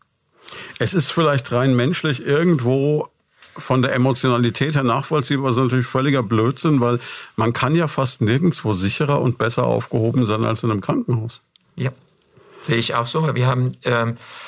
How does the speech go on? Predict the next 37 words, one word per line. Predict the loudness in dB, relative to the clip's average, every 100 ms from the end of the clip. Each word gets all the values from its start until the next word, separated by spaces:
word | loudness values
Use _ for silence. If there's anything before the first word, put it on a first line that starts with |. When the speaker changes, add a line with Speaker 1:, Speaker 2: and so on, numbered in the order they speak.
| -14 -14 -16 -8
Speaker 2:
machen | -2 0 2
das | 0 0
natürlich | 0 0 2 0
auch | 0
regelmäßig, | 0 0 2 2 2 0 0
dass | -2 0
wir, | 0 0 -2
dass | -4 -2 0
wir | 0 0
auf | 0 -2
der | -2
Visite | 0 0 -2 -2
sagen, | 0 0 0 -2 -2
wenn | -2 0
wir | -2 -2
zum | -4 -6
Patienten | -8 -4 -4 -4 -8
hingehen, | -8 -6 -6 -6 -8 -18 -20 -14
nur | -4 0
mit | 0 -2
Handschuhen. | -4 -4 -4 -2 -2
Auch | -2
der | -4
Patient | -4 -4 -2 -4 -2
muss | -2 -2
immer | -2 -2 -2
eine, | -2 -2 -4 -4
äh, | -6 -4
eine | -4 -4
Maske | -2 -2 -2 -4 -8
tragen, | -6 -4 -4 -4 -6
wenn | -6 -8
wir | -6 -4 -4
Kontakt | -4 -6 -4 -8 -6
zu | -4
ihm | -4 -4
haben. | -4 -4